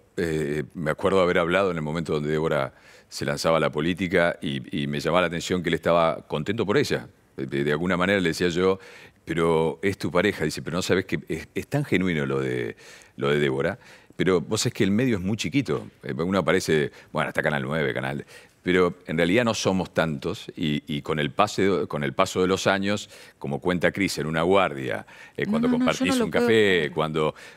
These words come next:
Speaker 1: vos sabés quién es buena gente, que, que, que, <laughs> de quién te tenés que cuidar un poco más,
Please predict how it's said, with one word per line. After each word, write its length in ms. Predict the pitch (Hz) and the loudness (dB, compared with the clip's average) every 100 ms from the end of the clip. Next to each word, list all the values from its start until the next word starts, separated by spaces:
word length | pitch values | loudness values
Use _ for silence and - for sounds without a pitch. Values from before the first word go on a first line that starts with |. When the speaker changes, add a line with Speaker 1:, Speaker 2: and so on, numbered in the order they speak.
| - | -4
Speaker 1:
vos 180 | 98 - | 0 2
sabés 160 | 95 | 2
quién 140 | 95 90 | 2 0
es 40 | |
buena 160 | 90 90 | 2 2
gente, 800 | 104 104 95 90 90 82 85 76 | 4 4 4 2 0 0 0 0
que, 160 | 80 | -6
que, 200 | - 82 | -2 -4
que, 380 | - - 117 80 - - | -2 -4 -4 -4 -12 -18
<laughs> 140 | - | -2
de 140 | 87 | -2
quién 160 | 87 104 | 2 2
te 80 | 92 | 2
tenés 200 | 90 92 | 0 0
que 80 | 90 | -2
cuidar 240 | 90 95 | 2 2
un 60 | 90 | 2
poco 240 | 87 90 | 2 2
más, 640 | 92 92 92 90 85 87 | 4 4 2 2 0 -2